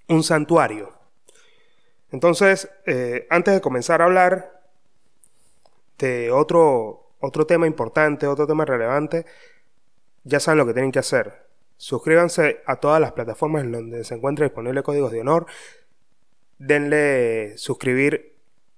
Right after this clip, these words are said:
al canal de YouTube, El Pablino T V, y vean los episodios actualizados de Códigos de Honor. En YouTube,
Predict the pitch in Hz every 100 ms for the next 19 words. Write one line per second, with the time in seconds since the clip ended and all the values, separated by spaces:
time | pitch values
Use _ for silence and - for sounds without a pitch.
0 | - - 117 123 131 139 143 165 156 156
1 | - - 117 117 123 139 135 143 151 156
2 | 156 - _ _ _ - - _ - 135
3 | 156 127 139 139 139 107 113 - 143 135
4 | 127 110 - 143 139 117 117 113 107 110
5 | 110 - - - - - - - 139 170
6 | 214 247 247 -